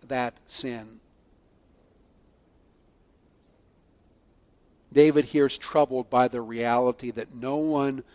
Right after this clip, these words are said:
truly knows the full extent of their sinfulness. Let me just make an extrapolation from this truth for a moment. Sometimes people think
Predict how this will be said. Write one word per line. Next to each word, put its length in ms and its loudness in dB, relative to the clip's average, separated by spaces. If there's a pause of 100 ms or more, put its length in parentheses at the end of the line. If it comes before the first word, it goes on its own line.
(180)
truly 640 0
knows 540 -4
the 120 -14
full 600 -6
extent 760 -8 (560)
of 220 -12
their 160 -10
sinfulness. 1200 -10 (1900)
Let 100 -8
me 80 -2
just 260 -4
make 260 -2
an 100 -6
extrapolation 920 -4
from 220 -12
this 220 -12
truth 340 -10
for 220 -14
a 40 -12
moment. 400 -12
Sometimes 600 -10
people 400 -14
think 380 -12